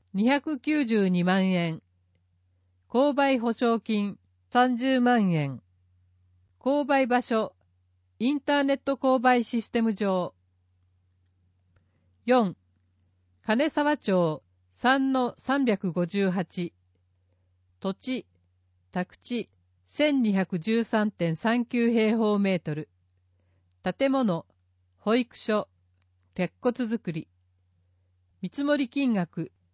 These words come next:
二千二百万円。購買保証金、二百二十万円。購買場所、茨城租税債権管理機構。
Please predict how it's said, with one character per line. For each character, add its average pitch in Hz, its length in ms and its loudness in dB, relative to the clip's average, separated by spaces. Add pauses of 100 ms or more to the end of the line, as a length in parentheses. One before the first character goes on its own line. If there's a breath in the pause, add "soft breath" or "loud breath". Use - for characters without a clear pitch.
(120)
二 208 120 0
千 294 320 2
二 202 100 4
百 240 300 4
万 233 300 6
円。 156 280 0 (1000)
購 269 280 0
買 269 240 2
保 226 160 -2
証 233 240 0
金、 202 400 -4 (480)
二 196 120 0
百 269 280 0
二 254 160 0
十 254 220 0
万 233 280 2
円。 156 240 -2 (1200)
購 262 240 2
買 254 220 4
場 226 160 -2
所、 196 320 -4 (720)
茨 277 340 0
城 - 120 -8
租 202 200 -2
税 247 220 4
債 240 280 0
権 233 240 0
管 226 280 0
理 220 120 -2
機 - 200 -20
構。 143 340 -4